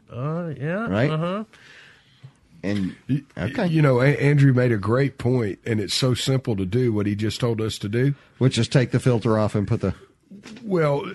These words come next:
Speaker 3: no, no, no, no, 'cause now you're, you know, now you're s-, fixing a problem or
Speaker 2: Right.
Speaker 3: try attempting to.
Speaker 2: Right.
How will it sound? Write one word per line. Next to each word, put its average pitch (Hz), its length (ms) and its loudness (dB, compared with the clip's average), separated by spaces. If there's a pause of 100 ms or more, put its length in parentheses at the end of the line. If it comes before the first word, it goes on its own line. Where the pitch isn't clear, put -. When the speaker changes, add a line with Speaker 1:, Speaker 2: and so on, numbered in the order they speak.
Speaker 3:
no, 175 180 4
no, 160 160 4
no, 156 140 6
no, 143 200 6
'cause 117 200 2
now 139 160 4
you're, 135 280 4
you 139 160 -2
know, 135 120 2
now 160 60 2
you're 123 200 2
s-, - 280 -8
fixing 139 440 -2
a 98 80 -2
problem 101 460 -2
or 101 80 2
Speaker 2:
Right. 87 80 4
Speaker 3:
try 139 260 4
attempting 113 600 0
to. 98 160 -2
Speaker 2:
Right. 110 220 2